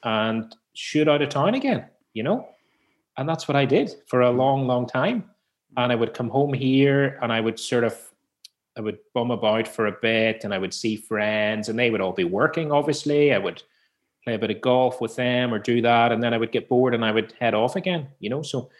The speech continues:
there's a, there's a big mix of stuff in there. I don't, like, this is the thing that I think, I suppose the other thing that I've learned is I spent a lot of time trying to analyze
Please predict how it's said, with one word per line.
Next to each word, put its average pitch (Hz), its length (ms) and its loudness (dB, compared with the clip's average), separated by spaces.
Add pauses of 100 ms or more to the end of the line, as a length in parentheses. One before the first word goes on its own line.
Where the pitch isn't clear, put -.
(300)
there's 143 160 0
a, 180 60 0 (100)
there's 156 160 4
a 147 180 -2 (240)
big 220 200 2
mix 107 360 -6
of 165 140 0
stuff 156 320 2
in 160 100 2
there. 131 260 0
I 180 120 4
don't, 196 160 0 (480)
like, 139 180 -2
this 208 160 2
is 226 140 -4
the 151 80 -4
thing 127 300 2
that 123 120 2
I 110 80 2
think, - 520 -6 (380)
I - 40 -12
suppose - 480 -2
the 120 140 0
other 143 200 4
thing 127 240 -2
that 110 80 0
I've 107 180 2
learned 113 380 -2
is 123 340 0 (800)
I 156 140 -2
spent 113 540 -2
a 104 100 -2
lot 107 760 2
of 98 80 -6
time 98 640 -6
trying 104 720 0
to - 120 -12 (140)
analyze 95 920 0